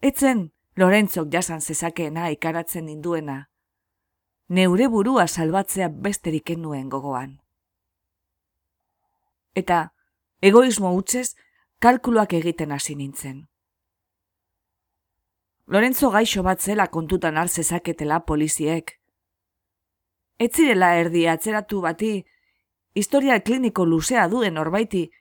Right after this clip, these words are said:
jotzen ausartuko, eta hortaz salbatuta nengoela. Azkar baztertu nuen ideia hori.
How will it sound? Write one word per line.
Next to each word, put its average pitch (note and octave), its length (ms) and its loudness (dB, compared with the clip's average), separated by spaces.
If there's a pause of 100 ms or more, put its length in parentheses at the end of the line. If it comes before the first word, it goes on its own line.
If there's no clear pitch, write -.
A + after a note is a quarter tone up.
(160)
jotzen G3+ 340 0
ausartuko, D#3+ 760 -4 (360)
eta F3+ 260 4
hortaz F#3+ 360 2
salbatuta F3 640 0
nengoela. D3+ 600 -6 (1900)
Azkar D#3 360 0
baztertu C#3+ 460 -4
nuen D3 240 -4
ideia C#3+ 420 0
hori. C#3+ 300 -6